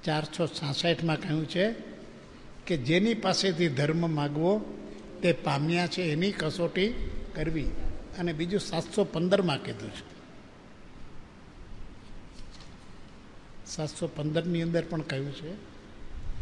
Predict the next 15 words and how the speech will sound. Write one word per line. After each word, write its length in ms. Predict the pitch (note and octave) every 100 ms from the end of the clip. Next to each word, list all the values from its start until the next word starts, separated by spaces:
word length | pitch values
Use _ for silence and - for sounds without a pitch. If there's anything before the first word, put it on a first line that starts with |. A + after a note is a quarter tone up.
| - - -
"કરી 320 | F3+ G3 G3
જોજો 520 | D3+ D#3+ E3+ E3+ F3+
વચનની 720 | D#3 D3 - D#3+ E3 E3+ A3 A#3+ - - - - - - - -
તુલના 520 | - F#3+ F3+ A#2 G#2+ G2
રે." 220 | - - - - - - - - -
જોજો, 520 | C3 F3 G3 G3 A#3+
શોધીને 840 | B3 - - D#3+ D#3+ D3 G#3 A3 A#3
જીને 380 | D3+ B2 G#3 A#3+
સિદ્ધાંત. 400 | - D3 C#3+ B2+ - - - - - - -
અમારા 420 | F#3 G3+ F#3+ E3+
વાક્યોની, 840 | D3+ D3 - - F3+ F#3 G#3+ A#3 - - - -
અમારા 360 | F3 F#3+ G3+
વચનની 580 | F#3+ E3 D#3+ G3 G3+ G#3
તુલના 580 | - - F3+ F#3 G3+ A3
તમે 460 | G#3+ F#3 G#3+ C4+